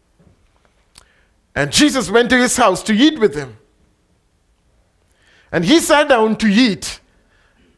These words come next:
at the house of Phar-, hou-, house of the Pharisee. And suddenly a woman came running there,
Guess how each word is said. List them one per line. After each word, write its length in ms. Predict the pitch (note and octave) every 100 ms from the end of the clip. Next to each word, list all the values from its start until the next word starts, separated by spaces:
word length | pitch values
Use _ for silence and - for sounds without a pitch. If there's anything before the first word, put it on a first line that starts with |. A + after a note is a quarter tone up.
| -
at 80 | D3
the 40 |
house 240 | F3+ F#3 F3+
of 100 | -
Phar-, 300 | D#3 D#3 C#3+
hou-, 220 | F3+ E3
house 320 | C#3+ G3+ G#3
of 100 | F#3
the 60 | F3
Pharisee. 600 | E3+ E3+ - D#3 A2 - _ _ _ _ - -
And 140 | B3 B3+
suddenly 540 | - E4+ A4 F4+ D#4
a 60 | C4+
woman 300 | D#4+ C4+ -
came 220 | C#4 A#3+
running 340 | B3+ D#4 C4
there, 520 | G3+ D#3 F#3+ A3 -